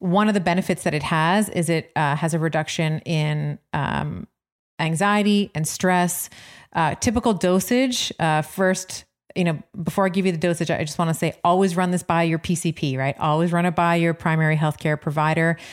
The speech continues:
Uh, but typically dosages of, um, a hundred to two hundred milligrams, uh, taken in the evening are really, really lovely. Um, some people actually all take it in the morning with coffee, and they find that it kinda takes the jittery edge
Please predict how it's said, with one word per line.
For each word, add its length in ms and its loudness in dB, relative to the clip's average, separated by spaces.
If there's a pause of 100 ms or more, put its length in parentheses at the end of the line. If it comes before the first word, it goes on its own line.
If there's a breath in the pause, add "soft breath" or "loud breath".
(220 loud breath)
Uh, 140 0
but 160 -4
typically 360 2
dosages 560 0
of, 540 0
um, 280 0
a 60 -2
hundred 300 0
to 80 -2
two 140 -2
hundred 240 0
milligrams, 720 -2 (300 loud breath)
uh, 100 0
taken 320 -2
in 80 0
the 180 -6
evening 440 4
are 200 0
really, 300 0
really 200 2
lovely. 520 2 (720 loud breath)
Um, 140 0
some 220 2
people 240 2
actually 240 -2
all 220 2
take 200 0
it 60 2
in 80 2
the 40 2
morning 380 2
with 180 2
coffee, 520 2
and 120 2
they 80 2
find 300 0
that 80 2
it 100 -4
kinda 220 0
takes 240 -4
the 80 -4
jittery 540 0
edge 440 0